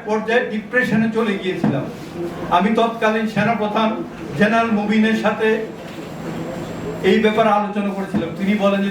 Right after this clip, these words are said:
"তুমি বাইরে চলে যাও, কিছুদিন ঘুরে আসো।" আমি বললাম যে, "বাইরে গিয়ে কি স্যার আমি, এ, এইটা দূর করতে পারবো না, গিয়ে দেখো না।"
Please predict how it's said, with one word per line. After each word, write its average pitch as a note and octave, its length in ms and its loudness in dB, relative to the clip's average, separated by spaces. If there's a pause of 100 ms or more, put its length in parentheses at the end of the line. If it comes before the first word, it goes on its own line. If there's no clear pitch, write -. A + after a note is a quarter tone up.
"তুমি F#3+ 180 0
বাইরে F#3+ 400 2
চলে E3 200 -4
যাও, - 120 -8 (720)
কিছুদিন G3 400 4
ঘুরে F#3+ 280 4
আসো।" - 320 -4 (580)
আমি - 0 -
বললাম G3 320 4
যে, F#3+ 60 2
"বাইরে F#3 260 2
গিয়ে A3 180 -2
কি G3 180 -6
স্যার F#3 160 2
আমি, F#3 320 -2 (440)
এ, D#3 340 4
এইটা F#3 260 2
দূর G3+ 260 0
করতে F#3 200 0
পারবো G3 240 2
না, G3+ 80 0
গিয়ে A3+ 260 4
দেখো G3 300 0
না।" C#3 100 -6